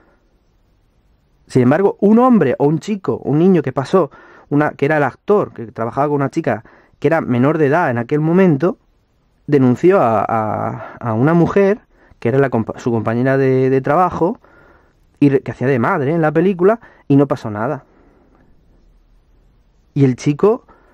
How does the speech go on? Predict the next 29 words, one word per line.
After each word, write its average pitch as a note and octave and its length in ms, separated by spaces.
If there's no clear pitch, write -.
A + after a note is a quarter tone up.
denunció E3 540
y C3+ 140
se D3 140
hizo D3+ 160
algo. E3 220
No, B2 300
la A#2+ 180
ley C3+ 140
no C#3 120
es A#2 100
igual A#2 220
para C3 180
los G2 140
dos. B2 260
¿Pero C#3 180
por B2+ 140
qué D3 100
no E3+ 100
se E3 140
hace? E3 340
Cuando B2 200
eso C#3 140
va C#3+ 120
luego C#3+ 240
a C#3+ 40
los C#3 160
jueces, G#3 440
dicen, A#2 460
"Bueno, C3+ 380